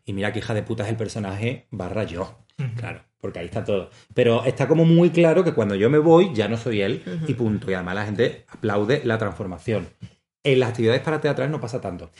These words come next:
Speaker 1: Hay un documental en, de Puerto Rico, me parece que se llama Mala Mala, que va sobre transexuales y travestis. Y hay, hay una, mm, travesti que lo cue-, lo cuenta algo así, ¿no? Hace mucho que lo vi, pero
Speaker 2: Ujú.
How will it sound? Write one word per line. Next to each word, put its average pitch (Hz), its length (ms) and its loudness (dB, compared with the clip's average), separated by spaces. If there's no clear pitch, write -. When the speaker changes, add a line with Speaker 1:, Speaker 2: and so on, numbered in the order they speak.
Speaker 1:
Hay 123 160 0
un 151 100 0
documental 131 560 0
en, 113 360 -2
de 107 80 0
Puerto 110 260 -4
Rico, 127 200 -4
me 135 60 -2
parece 120 220 -4
que 143 80 -2
se 143 60 -6
llama 113 140 -2
Mala 101 200 -4
Mala, 143 340 -6
que 110 100 -2
va 101 80 -2
sobre 101 180 -6
transexuales 104 680 -4
y 127 40 -6
travestis. 95 500 -8
Y 107 60 -2
hay, 113 280 -4
hay 117 180 0
una, 120 480 -2
mm, 110 420 -2
travesti 127 380 -2
que 131 100 -2
lo 107 140 -2
cue-, - 280 -2
lo 127 140 -4
cuenta 165 240 4
algo 143 120 0
así, 123 160 -4
¿no? 113 80 -2
Hace 120 120 -6
mucho 131 200 -6
que 123 60 0
lo 123 100 2
vi, 143 100 -2
pero 104 280 0
Speaker 2:
Ujú. - 100 -12